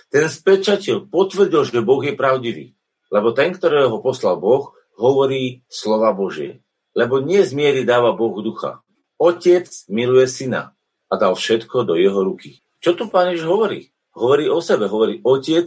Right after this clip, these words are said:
miluje syna." Prvé, čo vedel a čo je tu krásne napísané, že otec miluje svojho syna, on ho má rád, on sa o neho stará a všetko dal do jeho ruky, aby on bol vykonávateľom jeho vôle. To znamená,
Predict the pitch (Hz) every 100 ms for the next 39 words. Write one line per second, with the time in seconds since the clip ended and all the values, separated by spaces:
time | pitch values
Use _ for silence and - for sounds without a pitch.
0 | - 98 110 123 127 127 131 107 71 -
1 | - - 139 170 190 - 147 113 104 107
2 | 127 170 - - 143 123 98 123 123 -
3 | 113 123 135 135 110 101 113 104 110 147
4 | - - - - 135 147 135 117 120 156
5 | 160 151 - 147 143 139 165 101 110 110
6 | 120 131 131 156 202 - - _ _ -
7 | 120 135 135 135 135 127 - 160 190 110
8 | - _ _ _ - 202 - 180 190 202
9 | 165 170 170 165 143 113 113 - - 120
10 | 127 - 196 214 165 117 143 160 143 139
11 | 147 131 131 127 123 107 117 98 - -
12 | - 131 127 143 156 147 123 -